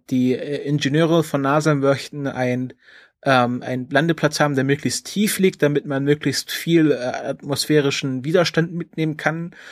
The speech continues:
und nicht so viel von eigener Hand bremsen muss, also dass man schon möglichst langsam ist, bevor man die, äh, Bremstriebwerke vom Skycrane zündet,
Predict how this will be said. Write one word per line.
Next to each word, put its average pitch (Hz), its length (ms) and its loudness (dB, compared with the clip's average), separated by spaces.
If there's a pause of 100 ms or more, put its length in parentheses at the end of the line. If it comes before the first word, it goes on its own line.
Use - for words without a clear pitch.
(180)
und 139 120 0
nicht - 320 -4
so 151 220 0
viel 151 240 2
von 147 160 -2
eigener 151 300 0
Hand 156 180 2
bremsen 147 400 0
muss, 156 240 -2
also 127 140 -2
dass 127 180 0
man 127 260 -4 (280)
schon 147 180 2
möglichst 143 380 2
langsam 139 360 2
ist, 156 280 0
bevor 143 320 2
man 143 340 2
die, 135 240 2
äh, 127 180 0
Bremstriebwerke 147 880 -2
vom 131 220 -6
Skycrane 139 600 0
zündet, 143 520 0